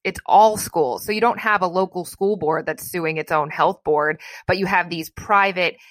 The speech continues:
entities that are taking on the, the health board in this case. And maybe they see the religion as the,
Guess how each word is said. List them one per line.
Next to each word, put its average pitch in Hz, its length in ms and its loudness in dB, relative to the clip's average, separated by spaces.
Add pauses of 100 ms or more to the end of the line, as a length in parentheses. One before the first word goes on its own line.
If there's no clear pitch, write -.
(160)
entities 151 800 -6 (260)
that 151 100 4
are 151 120 4
taking 147 420 -8
on 120 440 0 (280)
the, 131 180 2
the 139 80 0
health 139 300 -2
board 120 180 0
in 113 120 -8
this 104 200 -8
case. 113 320 -4
And 156 180 -4
maybe 170 240 0
they 156 160 2
see 156 520 -6 (340)
the 175 80 0
religion 175 540 0
as 175 240 0
the, 175 440 2